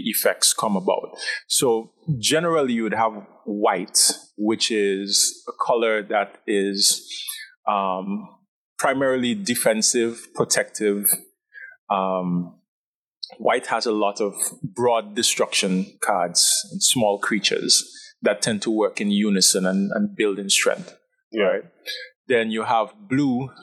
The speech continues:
Speaker 1: which is more a controlling type of color. Um, it's a color that allows you to
Speaker 2: Draw
Speaker 1: gain
Speaker 2: cards
Speaker 1: more, yeah.
Speaker 2: and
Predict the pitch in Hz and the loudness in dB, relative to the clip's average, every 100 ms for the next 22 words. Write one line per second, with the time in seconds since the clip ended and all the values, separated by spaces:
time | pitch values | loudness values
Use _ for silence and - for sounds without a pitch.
0 | - - - 107 113 107 - - 113 107 | -20 -20 -6 0 2 2 0 0 0 2
1 | 104 104 101 98 - - - - - - | 0 -2 0 2 2 2 -6 -18 -18 -20
2 | _ 110 110 113 110 - 117 113 - 127 | _ -4 0 2 0 0 0 0 0 -2
3 | 117 - 143 127 113 107 - 110 98 101 | -2 0 0 2 0 -2 0 0 0 -4
4 | - - - - - 147 147 143 143 143 | -6 -10 -12 -6 -2 2 2 2 0 -4
5 | - - _ - 101 98 95 98 - - | -12 -20 _ -2 0 0 -2 0 0 0
6 | - 120 113 107 98 110 104 - - - | 0 2 2 0 0 2 2 -2 -10 -14
7 | - - _ _ _ 117 110 107 110 104 | -14 -18 _ _ _ 0 2 2 2 0
8 | 107 107 107 107 101 98 101 - _ _ | 2 2 2 2 0 0 -4 -10 _ _
9 | _ _ _ - - 110 113 98 131 151 | _ _ _ -2 2 2 2 2 0 2
10 | 165 135 107 92 92 - 107 98 107 104 | 0 0 2 2 0 -2 0 2 2 -2
11 | 104 | -4